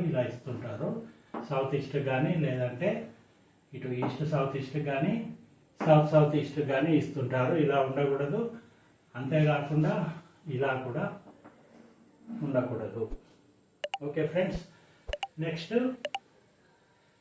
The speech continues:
సౌత్ వెస్ట్, సౌత్ వెస్ట్‌లో కూడా బాల్కనీలు అనేటివి not allowed. ఇది సౌత్, ఇది వెస్ట్.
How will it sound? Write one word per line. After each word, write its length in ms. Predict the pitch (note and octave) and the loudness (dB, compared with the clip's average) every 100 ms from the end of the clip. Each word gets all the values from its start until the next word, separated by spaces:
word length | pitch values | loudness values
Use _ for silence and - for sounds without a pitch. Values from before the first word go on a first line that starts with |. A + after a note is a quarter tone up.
| _ _ _ _ _ _ - | _ _ _ _ _ _ 0
సౌత్ 280 | E3 E3 C3 | 2 2 0
వెస్ట్, 260 | C3 - - - - - _ _ - - | -4 -8 -18 -20 -20 -20 _ _ -20 0
సౌత్ 280 | D#3+ E3 F3 | 2 2 2
వెస్ట్‌లో 280 | D#3+ - D3+ D3+ | 0 4 4 6
కూడా 120 | - D#3+ | 4 6
బాల్కనీలు 540 | D3+ - C3 B2+ C3 | 4 4 -2 -4 -4
అనేటివి 400 | B2 - B2+ D#3 A3+ - - - - - _ _ C#3+ | -4 -6 -4 -2 -2 -8 -16 -20 -20 -20 _ _ -8
not 200 | B2+ B2+ C3+ | -4 -4 0
allowed. 340 | B2 B2 A#2 - - - - - - - _ _ _ _ _ _ _ _ _ _ - | 2 2 2 -4 -10 -18 -20 -20 -20 -20 _ _ _ _ _ _ _ _ _ _ -20
ఇది 120 | G#2 - | -20 -12
సౌత్, 340 | C3 B2 A#2+ F#3+ F3 - - D3+ | -6 -6 -6 -6 -6 -8 -10 -8
ఇది 100 | A#2+ | -6
వెస్ట్. 300 | B2 A#2+ - | -6 -8 -12